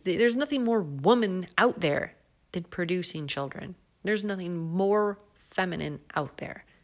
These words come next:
It's funny that these crazy people talk about, you know,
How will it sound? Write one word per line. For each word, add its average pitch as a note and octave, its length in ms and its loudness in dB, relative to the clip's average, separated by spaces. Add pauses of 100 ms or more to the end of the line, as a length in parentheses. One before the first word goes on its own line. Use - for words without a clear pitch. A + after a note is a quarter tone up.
(380)
It's - 140 -8
funny E3 500 -4
that D#3 140 -6
these D3+ 280 -6
crazy D#3+ 440 -8
people D3 420 -6
talk D3 340 -8
about, C#3+ 340 -6
you D3 60 -6
know, C#3 140 -6